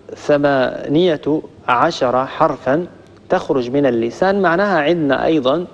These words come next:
آه، ثمانية عشر مخرجا، لكن للقرب الشديد بين المخارج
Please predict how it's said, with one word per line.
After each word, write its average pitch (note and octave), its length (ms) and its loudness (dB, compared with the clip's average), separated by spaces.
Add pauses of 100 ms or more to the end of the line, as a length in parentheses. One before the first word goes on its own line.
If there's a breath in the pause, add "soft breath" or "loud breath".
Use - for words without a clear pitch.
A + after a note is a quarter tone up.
(520 loud breath)
آه، B2 180 2
ثمانية D3 680 0
عشر C#3+ 580 0 (360 loud breath)
مخرجا، B2 580 0 (840 loud breath)
لكن G#3 400 0
للقرب G3+ 480 0
الشديد C#3 560 -2
بين G3+ 220 0
المخارج C#3 720 -2